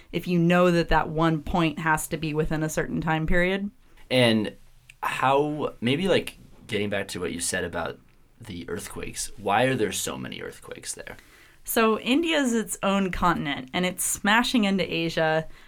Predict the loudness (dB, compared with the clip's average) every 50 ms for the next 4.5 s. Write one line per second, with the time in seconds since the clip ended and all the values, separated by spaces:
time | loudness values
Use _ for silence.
0 | -20 -8 -4 0 0 0 0 -2 -4 _ _ _ -4 -2 0 0 0 2 0 0
1 | 0 -2 -4 -2 2 2 2 2 0 -2 -2 0 0 2 2 2 2 2 0 -2
2 | -4 -4 -2 0 0 0 -2 -2 0 0 0 2 2 2 2 2 0 -2 -4 -4
3 | -2 -2 -2 0 2 2 2 0 2 0 0 0 0 0 0 0 0 0 0 0
4 | -2 -2 -2 0 2 2 2 2 0 -2